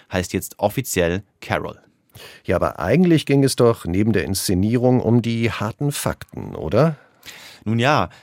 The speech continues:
Speaker 1: das Emotionale ist nicht zu unterschätzen, denn für diese Milliarden Dollar teuren Forschungsreisen ist es natürlich wichtig, dass nach einer so langen Pause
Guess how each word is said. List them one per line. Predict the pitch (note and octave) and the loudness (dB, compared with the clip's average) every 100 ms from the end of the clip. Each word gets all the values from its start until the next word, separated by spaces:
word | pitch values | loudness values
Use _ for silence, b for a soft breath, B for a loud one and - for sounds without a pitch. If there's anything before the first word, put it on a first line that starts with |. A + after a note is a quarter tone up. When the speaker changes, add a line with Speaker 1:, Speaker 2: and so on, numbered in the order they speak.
| - | -4
Speaker 1:
das | F#2+ - | -4 0
Emotionale | A#2 B2+ - C3+ B2+ C#3+ E3 G#2 | 2 2 0 0 0 0 2 0
ist | - G2+ - G#2 | -2 -8 -4 -2
nicht | A2+ - - | -2 -2 -4
zu | F#2+ | -4
unterschätzen, | G2+ A#2 - C3+ - F2 | -2 -4 -4 -10 -8 -6
denn | F2+ | -4
für | F2+ G#2+ | -4 -4
diese | F#2+ D3+ D#3 | -2 -2 0
Milliarden | C#3+ A2+ G2+ A#2 C#3 C#3+ C3+ | 0 0 2 2 0 -4 0
Dollar | G#2 A2+ A#2 | 0 0 -2
teuren | - G2 G#2+ | 0 0 0
Forschungsreisen | G#2 B2+ C3 A2+ E2+ E2+ F2 D#2+ F2 B | 0 0 0 -4 -2 -6 -6 -8 -12 B
ist | A2+ A#2+ | -6 0
es | C3+ | 0
natürlich | A#2+ - D#3 A2+ | 0 0 -2 -2
wichtig, | B2+ D#3 A#2+ - | -4 -2 -6 -2
dass | G2+ - | -2 0
nach | F#2+ - | -4 -4
einer | F#2+ F#2+ F#2 | -4 -4 0
so | A#2 | 0
langen | B2 G2 F2+ | 0 -2 -4
Pause | - C3+ A#2 A2+ | -4 -2 0 -2